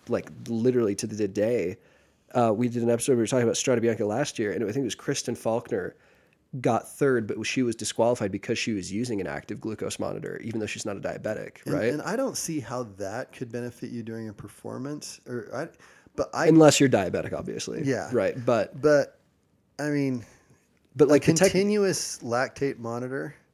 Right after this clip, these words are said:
Speaker 1: would be
Speaker 2: would be
Speaker 1: game-changing on the level of, like, heart rate or power, wouldn't it?
Speaker 2: Yeah, it would be game-changing on the level of power, at least.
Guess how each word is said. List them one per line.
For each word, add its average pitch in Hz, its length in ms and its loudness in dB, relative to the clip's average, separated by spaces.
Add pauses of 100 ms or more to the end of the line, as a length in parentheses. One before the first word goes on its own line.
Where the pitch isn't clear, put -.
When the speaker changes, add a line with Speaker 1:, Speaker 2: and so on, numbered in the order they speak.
(280)
Speaker 1:
would 131 240 4
be 120 340 6
Speaker 2:
would 120 180 0
be 123 280 -4
Speaker 1:
game-changing 131 800 6
on 120 80 6
the 113 80 4
level 113 320 2
of, 101 80 -4
like, 98 160 0
heart 107 240 -2
rate 101 160 -2
or 90 60 -8
power, - 420 -8
wouldn't 120 260 -4
it? 127 60 -4
Speaker 2:
Yeah, 135 180 2
it 170 40 0
would 190 140 2
be 160 200 -2
game-changing 123 560 -4
on 110 60 -6
the 110 80 -4
level 104 240 -6
of 98 100 -16
power, 101 340 -6
at 90 160 -12
least. 85 460 -14